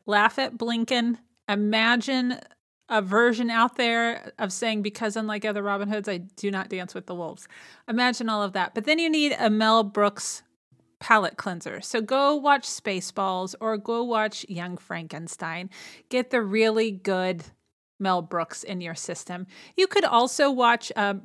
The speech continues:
Princess Bride to have a palate cleanser for Cary Elwes so that you feel better about his acting skills by the end of the night, because you won't if you just watch this movie. Book recommendations. I have one this time. I went with the humor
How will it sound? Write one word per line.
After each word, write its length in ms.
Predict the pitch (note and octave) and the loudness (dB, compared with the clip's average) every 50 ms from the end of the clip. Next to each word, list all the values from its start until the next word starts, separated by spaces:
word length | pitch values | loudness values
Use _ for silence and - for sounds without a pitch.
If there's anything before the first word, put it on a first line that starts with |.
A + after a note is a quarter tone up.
| - - | -14 -6
Princess 400 | - - B3 A3+ - A#3+ A3 - | -2 -2 -2 0 0 -2 -2 0
Bride 480 | - A3+ A3 G#3+ A3+ A#3+ B3+ A3+ A3+ | 2 4 4 6 4 4 0 -2 -4
to 160 | - - A#3+ G#3+ | -2 0 0 2
have 160 | G#3+ A3+ G#3+ | 2 2 0
a 80 | G#3+ | 0
palate 500 | G3+ - _ - - A3+ G#3+ G#3+ - - | -2 -6 _ 2 4 4 4 4 2 -4
cleanser 320 | - - G#3+ G3+ F#3+ G#3 G3 | -6 -6 -6 -4 -4 -4 -4
for 180 | G3 - G3+ | -4 -6 -8
Cary 320 | F#3+ - G#3 F#3+ F#3 F3+ - | -6 -6 -6 -6 -6 -6 -6
Elwes 320 | F3+ F3+ - - - F#3 | -8 -10 -10 -10 -10 -12
so 160 | - - G#3+ G3+ | -8 -6 -4 -2
that 260 | F#3+ G3+ G3 - - - - - - - _ | -2 -2 -4 -6 -8 -16 -20 -20 -20 -12 _
you 140 | - C4+ B3 | -2 -2 2
feel 200 | - D4+ C#4+ B3 | 2 2 4 6
better 280 | C#4 D4 D4 C4+ A#3 | 6 4 6 6 4
about 320 | G#3 F#3+ F#3+ F#3+ F#3 - - | 4 4 4 2 2 2 -2
his 140 | G3+ F#3 F#3+ | -4 -2 0
acting 400 | F#3 F3+ F3 - - G#3 G3 F#3 | 0 0 0 -4 -6 -8 -8 -8
skills 640 | F#3+ - - F3+ - - G#3 G#3 - - - - - _ _ _ _ - | -8 -8 -8 -8 -8 -8 -10 -12 -14 -16 -18 -20 -20 _ _ _ _ -4
by 180 | A#3 G#3 G#3 G3+ | 0 2 4 4
the 160 | F#3 G3 F#3+ | 2 0 -2
end 120 | G3+ F#3+ F#3 | -4 -6 -6
of 100 | F3+ F#3 | -8 -8
the 60 | F3+ | -10
night, 440 | F#3 - - - - - - - - _ _ _ _ _ _ _ _ | -12 -12 -14 -14 -16 -18 -20 -20 -20 _ _ _ _ _ _ _ _
because 300 | - G#3+ - B3 A#3 G3+ | -12 -6 -4 -2 -2 0
you 100 | B3+ C4+ | 2 4
won't 340 | C#4+ D4+ D4 A#3 F3 - - _ _ _ _ _ _ _ C4+ | 6 6 6 4 2 -4 -10 _ _ _ _ _ _ _ -6
if 180 | A3 G3+ - | -6 -2 -2
you 80 | A3 G3+ | -2 -2
just 280 | F#3 G3 G3 F#3 - - | 0 -2 -4 -4 -6 -6
watch 300 | E3+ E3 E3 - - - | -8 -8 -8 -10 -12 -14
this 220 | - E3 - - | -12 -14 -14 -14
movie. 420 | - - - - - - G3 - _ _ _ - - - - - - - - _ _ - | -16 -16 -16 -14 -14 -16 -16 -18 _ _ _ -20 -20 -20 -20 -20 -20 -20 -20 _ _ 4
Book 220 | C#4+ D4+ D4+ - | 6 6 6 6
recommendations. 720 | E4 D#4 D4+ D#4 D4+ C#4+ C#4 C#4 C4+ - - B3+ A3+ B3 | 6 6 6 6 2 0 2 2 2 2 2 0 2 4
I 100 | B3 A#3 | 2 2
have 460 | A3 - - - C#4 C#4+ D4+ D4+ C#4+ | 2 0 0 2 6 6 6 6 4
one 560 | D#4 C#4 - B3 A3+ B3 B3+ B3+ B3 A#3 A3+ | 0 -6 -6 -4 -2 0 2 2 2 0 0
this 240 | A3+ A3 G3+ - - | 0 -2 -4 -4 -8
time. 420 | - - - F#3 F#3 F#3+ G3+ A3 A3+ | -10 -6 -4 -2 0 0 0 0 0
I 160 | - A#3 A3+ | -2 -2 -2
went 260 | A3 A#3+ B3 B3+ - | 0 0 -2 0 -2
with 200 | C#4+ C#4+ C#4+ - | -2 -4 -2 -2
the 80 | D#4 C#4+ | -2 -2
humor 680 | - - - - - D#4 D#4+ D#4+ D#4 D4+ C#4+ C#4 | -2 -6 -6 -2 0 2 2 4 4 4 4 2